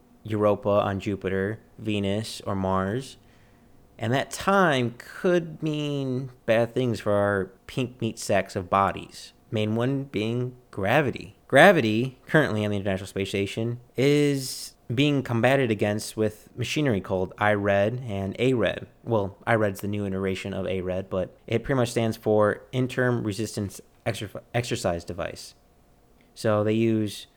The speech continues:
exercises in microgravity situations, like on the International Space Station,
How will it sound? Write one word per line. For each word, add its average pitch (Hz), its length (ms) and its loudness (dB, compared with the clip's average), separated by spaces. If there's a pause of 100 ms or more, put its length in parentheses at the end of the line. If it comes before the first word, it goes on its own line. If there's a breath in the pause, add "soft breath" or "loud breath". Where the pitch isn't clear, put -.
(260 soft breath)
exercises 127 800 2
in 104 400 -2
microgravity 104 540 0
situations, 113 600 -2
like 90 240 -8
on 95 60 -6
the 90 60 -6
International 87 340 -8
Space 104 220 -4
Station, 101 360 -4